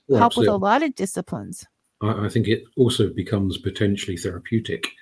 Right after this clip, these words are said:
Speaker 1: um, kind of going back to what we were saying about the Greek myth and the American soldiers, that if you are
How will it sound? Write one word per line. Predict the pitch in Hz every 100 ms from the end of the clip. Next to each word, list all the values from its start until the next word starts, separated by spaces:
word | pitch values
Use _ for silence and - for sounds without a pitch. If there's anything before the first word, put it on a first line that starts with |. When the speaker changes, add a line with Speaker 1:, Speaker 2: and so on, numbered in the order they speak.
| _ _ _
Speaker 1:
um, | - 92
kind | 101
of | 95
going | 101
back | 98 104
to | -
what | 113
we | 110
were |
saying | - 101
about | 98 92 98 110
the | 98
Greek | 107 104
myth | 104 98 -
and | 101 92
the | 95
American | 95 92 -
soldiers, | 85 113 104 87 82 - - - - - _ _
that | 123 113
if | 135 127 - -
you | 120 110
are | 107 107 107 101